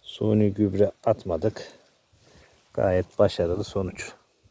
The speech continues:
İlla ki hastalık, böcek gelecek arkadaşlar.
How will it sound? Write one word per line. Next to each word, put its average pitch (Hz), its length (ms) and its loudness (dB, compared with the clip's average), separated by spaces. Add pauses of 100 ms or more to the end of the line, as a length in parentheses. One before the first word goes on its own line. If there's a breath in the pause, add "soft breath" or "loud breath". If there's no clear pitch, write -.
(2500 soft breath)
İlla 120 400 8
ki - 180 -2
hastalık, 101 720 0 (200)
böcek 104 420 0
gelecek 95 440 0
arkadaşlar. 95 800 2